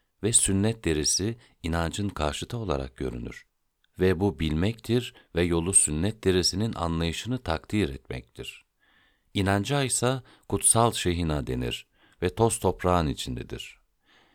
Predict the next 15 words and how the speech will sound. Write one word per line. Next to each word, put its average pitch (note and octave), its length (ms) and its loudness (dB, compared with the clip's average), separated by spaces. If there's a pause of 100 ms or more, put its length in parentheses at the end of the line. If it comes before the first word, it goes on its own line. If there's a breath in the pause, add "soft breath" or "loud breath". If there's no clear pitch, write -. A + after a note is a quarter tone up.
(300 soft breath)
Bunun C3 240 6
anlamı F#2 500 2
şudur A#2+ 400 0
ki, C#2 360 -8 (300 soft breath)
inancın G2 500 2
yolu D2 380 -2
değersiz, C2+ 800 -4 (220 soft breath)
utandırıcı E2 720 0
bulunur C2 440 -4 (360 soft breath)
ve E2 100 0
herkes A2 560 0
onun G2+ 240 2
yolunda F2 380 0
yürümekten F#2 680 -4
kaçınır. - 600 -6